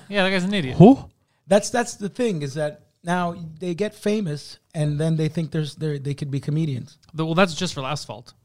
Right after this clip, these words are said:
Speaker 1: for not doing any research
Speaker 2: No.
Speaker 1: and
Speaker 3: Yeah.
Speaker 1: booking a YouTuber. And the guy just went on doing, and I think all the, all the black comedians that were there, I, it, that was the year.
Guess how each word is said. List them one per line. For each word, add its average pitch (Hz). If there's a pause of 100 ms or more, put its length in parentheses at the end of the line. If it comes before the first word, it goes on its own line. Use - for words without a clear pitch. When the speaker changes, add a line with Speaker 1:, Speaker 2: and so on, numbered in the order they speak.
(120)
Speaker 1:
for -
not 147
doing 147
any 156
research 143 (120)
Speaker 2:
No. 120
Speaker 1:
and 147
Speaker 3:
Yeah. 143
Speaker 1:
booking 165
a 151
YouTuber. 147 (680)
And 147
the 143
guy 156
just 160
went 160
on 160
doing, 151
and 143
I 147
think 185
all 180
the, 160 (180)
all 147
the 156
black 143
comedians 160
that 131
were 127
there, 135
I, 139 (120)
it, 170
that 185
was 226
the 185
year. 202